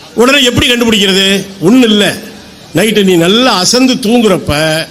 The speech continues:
பன்னெண்டு மணிக்கு மேல உங்க வீட்டுக்காரம்மா வந்து உன் உள்ளங்கால லேசா நக்கி பார்க்கும். அது போன ஜென்மத்தில் நாய் ஞாபகம். எதுக்கு நக்குதுன்னா, உப்பு வைத்தது உண்மையா பொய்யான்னு.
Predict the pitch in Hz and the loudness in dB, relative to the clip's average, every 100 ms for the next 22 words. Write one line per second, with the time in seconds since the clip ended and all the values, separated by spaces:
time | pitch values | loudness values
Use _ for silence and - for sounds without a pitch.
0 | - - - - - - - 170 254 269 | -16 -20 -20 -20 -20 -20 -8 0 2 2
1 | 220 190 233 240 226 180 196 185 196 226 | 0 0 0 0 0 0 2 2 0 0
2 | 208 185 165 165 185 233 175 175 214 190 | 0 2 2 2 2 2 2 2 2 2
3 | 185 165 175 196 170 156 180 139 123 - | 0 0 0 0 0 -2 -4 -4 -8 -14
4 | - - - - - - - - - 196 | -20 -20 -20 -20 -20 -20 -20 -10 -4 -2
5 | 196 220 247 220 202 214 226 208 170 220 | 2 2 4 2 2 2 0 0 0 0
6 | 208 180 165 156 226 254 226 185 185 175 | 0 0 0 0 -2 0 0 0 -2 -2
7 | 165 240 185 190 262 208 202 196 196 196 | 0 0 -2 -2 0 0 0 0 2 2
8 | 196 196 165 165 156 131 | 2 0 -2 -2 -2 -6